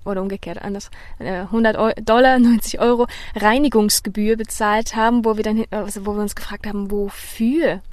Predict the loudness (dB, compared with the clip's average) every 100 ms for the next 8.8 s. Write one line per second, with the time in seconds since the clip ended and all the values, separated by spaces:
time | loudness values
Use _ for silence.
0 | -8 -4 -2 0 2 4 4 2 0 -2
1 | -2 -2 -2 -4 -4 -2 -2 -2 -4 -4
2 | -2 -4 -4 -8 -8 -4 -2 0 -2 -4
3 | -4 -2 -2 -4 -6 -6 -4 -6 -6 -6
4 | -6 -8 -8 -6 -4 -6 -8 -10 -10 -8
5 | -8 -8 -8 -8 -6 -6 -6 -8 -10 -10
6 | -12 -12 -12 -12 -10 -2 2 4 4 2
7 | 2 2 2 4 4 4 -2 0 2 2
8 | 2 0 0 0 0 2 2 0